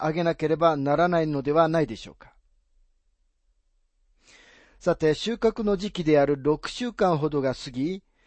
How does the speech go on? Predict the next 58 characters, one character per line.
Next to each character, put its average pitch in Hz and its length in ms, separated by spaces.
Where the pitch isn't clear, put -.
も 170 300
う - 60
大 185 220
麦 202 280
も 202 180
小 165 220
麦 202 260
も 208 300
集 147 240
め 180 120
ら 139 120
れ 110 100
ま 98 80
し - 100
た。 - 160
ナ 175 160
オ 175 40
ミ 170 120
は、 202 280
ボ 220 200
ア 202 60
ズ 143 120
が 117 300
明 160 300
ら 233 120
か 170 120
に 160 100
彼 214 280
女 147 180
を - 180
愛 208 160
し - 120
て 160 80
い 151 60
る 143 100
と 143 100
い 147 40
う 139 40
こ 151 140
と 185 100
に 170 120
気 - 180
づ 147 140
い 175 60
て - 120
い 87 80
ま - 100
す。 - 180
そ 170 160
こ 208 100
で 208 140
ナ 175 160
オ 180 60
ミ 180 120
は 202 300
ル 202 140
ツ 156 160
に、 113 260